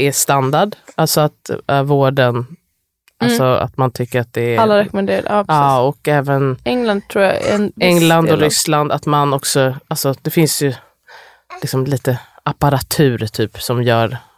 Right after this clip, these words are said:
Speaker 1: ungefär samma sak.
Speaker 2: Mm. Undrar,
Speaker 1: Så.
Speaker 2: vet inte om de ser att det har effekt eller.
Speaker 1: Ja,
Speaker 2: Mm.
Speaker 1: det är ju
Speaker 2: Men det
Speaker 1: många
Speaker 2: är en
Speaker 1: som så är swear by it,
Speaker 2: Mm.
Speaker 1: verkligen. Men som sagt, det är väl inte, så länge du har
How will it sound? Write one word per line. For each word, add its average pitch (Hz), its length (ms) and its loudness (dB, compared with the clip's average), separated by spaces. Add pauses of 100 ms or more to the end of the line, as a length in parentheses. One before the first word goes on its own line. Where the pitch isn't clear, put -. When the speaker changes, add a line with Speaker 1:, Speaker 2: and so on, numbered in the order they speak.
(120)
Speaker 1:
ungefär 117 300 -2
samma 113 360 -2
sak. - 300 -6 (220)
Speaker 2:
Mm. 233 280 -2 (340)
Undrar, 226 380 2
Speaker 1:
Så. - 60 -4
Speaker 2:
vet 247 180 -2
inte 220 200 -2
om 208 140 0
de 208 380 -2
ser 202 240 -2
att 185 120 -6
det 208 60 -4
har 190 260 0
effekt - 520 -8
eller. 196 300 -2 (760)
Speaker 1:
Ja, 220 280 -6 (420)
Speaker 2:
Mm. 233 80 -6
Speaker 1:
det 202 60 2
är 180 60 2
ju 220 80 4
Speaker 2:
Men 247 80 4
det 240 60 4
Speaker 1:
många 269 120 4
Speaker 2:
är 262 40 4
en - 40 0
Speaker 1:
som 269 140 0
så - 140 0
är 233 160 4 (340)
swear 196 520 0
by 104 280 -2
it, - 360 -16 (120)
Speaker 2:
Mm. 214 160 0
Speaker 1:
verkligen. 143 400 -4 (880)
Men 175 160 2
som 190 160 0
sagt, 160 260 0
det 190 100 0
är 190 40 2
väl 185 140 0
inte, 180 340 0
så - 140 0
länge 214 280 4
du 208 80 4
har 175 300 2